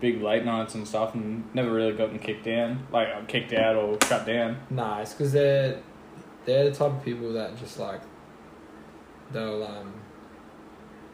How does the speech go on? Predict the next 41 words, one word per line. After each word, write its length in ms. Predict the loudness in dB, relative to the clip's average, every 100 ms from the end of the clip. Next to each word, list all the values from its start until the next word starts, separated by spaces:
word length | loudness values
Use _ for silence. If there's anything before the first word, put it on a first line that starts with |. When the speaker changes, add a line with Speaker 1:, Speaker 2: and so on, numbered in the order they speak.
| -16 -4
Speaker 2:
they'll 140 | 0
just 160 | 0 -2
whinge 200 | -4 -6
about 240 | -4 -4 -6
it, 140 | -6
but 180 | -8 -6
they 120 | -8
won't 260 | -6 -8 -8
do 120 | -8
anything 240 | -8 -10 -10
to 80 |
change 340 | -12 -12 -10 -10
it, 160 | -10
so 160 | -10 -12
it's 140 | -10 -10
like 160 | -12 -14 -16 -4
Speaker 1:
Ah, 260 | 0 2 2
pussies. 440 | 2 2 2 -2 -8 -6
I 60 |
fucking 300 | 0 0 0
love 160 | -2 -2
that. 520 | -8 -10 -12 -4 -2
Speaker 2:
<laughs> 200 | -2 -6 -12 -18 -20 -20 -6 0
Speaker 1:
Like 200 | 2 6
when 160 | 8
Ronan, 480 | 8 8 6 2 2
same 300 | 4 4 6
guy, 220 | 4 4
Ronan 560 | 4 2 2 2 2 -2 -2
fucking 480 | -2 0 -4 -6 -10 -14 -18 -20 -20 -20 -20 -6
put, 120 | 2 6
uh, 200 | 8 8
he 120 | 8
was 120 | 6
featured 360 | 6 4 6 4
on 120 | 6
Bloke 160 | 6 6
in 100 | 4
the 40 |
Bar, 240 | 6 6 6
actually. 460 | 4 4 4 2